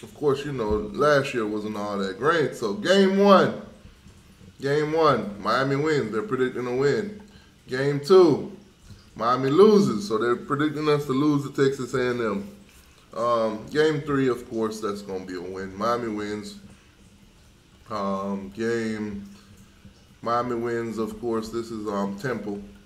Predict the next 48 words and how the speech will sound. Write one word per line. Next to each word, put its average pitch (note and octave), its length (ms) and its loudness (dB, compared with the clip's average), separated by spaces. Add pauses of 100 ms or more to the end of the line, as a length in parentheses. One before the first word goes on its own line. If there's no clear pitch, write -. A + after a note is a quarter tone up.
(280)
So G#2 540 -4
they're A#2+ 200 -2
saying C#3 300 0
we're A#2+ 80 0
gonna A2+ 220 -4
start G2+ 440 0
three A#2 240 -4
and G#2+ 180 -4
one. G#2 400 -6 (840)
Then G#2 240 -10
we're A2 80 -8
gonna A#2+ 200 -6
be C#3 120 2
four F#3 400 6
and C#3+ 140 2
one. E3 140 2
And G2+ 380 -8
we're A2 80 -8
gonna A#2 200 -2
beat, B2 280 -2
um, A#2 540 -2
Georgia A#2 300 -2
Tech. B2 400 0 (880)
We B2 160 -6
play B2 240 -2
North C3+ 320 -2
Carolina. A#2 680 4 (180)
They're G#2 140 -6
saying A#2+ 220 -4
we're A#2+ 80 -4
gonna A#2 200 -2
lose A#2+ 360 -2
in A#2 100 -6
North A#2 260 -2
Carolina. G#2+ 560 -2
So G2+ 180 -6
we're G2+ 220 -2
four E3 340 2
and D3 140 -2
two E3 240 0
after A#2+ 240 0
six - 320 -6
games, A#2+ 400 0
guys. G2 320 -4
Halfway B2+ 300 -2
through C3 180 -6
the A#2+ 80 -6
season, C#3 480 -4